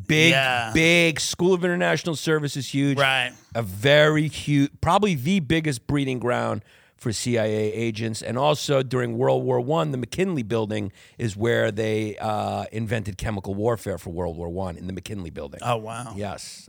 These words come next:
Speaker 1: I have cancer from having class
Speaker 2: Now
Speaker 1: in
Speaker 2: a
Speaker 1: that
Speaker 2: lot of it's
Speaker 1: building.
Speaker 2: M I T.
Speaker 1: Yeah.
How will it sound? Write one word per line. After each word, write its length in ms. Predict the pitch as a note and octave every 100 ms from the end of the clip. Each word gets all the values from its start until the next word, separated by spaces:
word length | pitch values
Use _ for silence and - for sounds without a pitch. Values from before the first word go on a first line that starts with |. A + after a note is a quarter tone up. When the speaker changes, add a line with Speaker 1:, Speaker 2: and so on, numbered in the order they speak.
| - _ _
Speaker 1:
I 60 | F#2
have 180 | F#2 -
cancer 380 | A#2 A#2 - G2
from 160 | G2
having 220 | F#2+ F#2
class 180 | - -
Speaker 2:
Now 200 | G#3 C#4
Speaker 1:
in 40 | C4+
Speaker 2:
a 20 |
Speaker 1:
that 20 |
Speaker 2:
lot 120 | G#3+ F#3
of 60 |
it's 120 | E3+ F#3
Speaker 1:
building. 140 | E3+
Speaker 2:
M 40 |
I 100 | D3+ -
T. 500 | - F3+ C3 D2 E2+ _ _ _ -
Speaker 1:
Yeah. 300 | A2 F#2+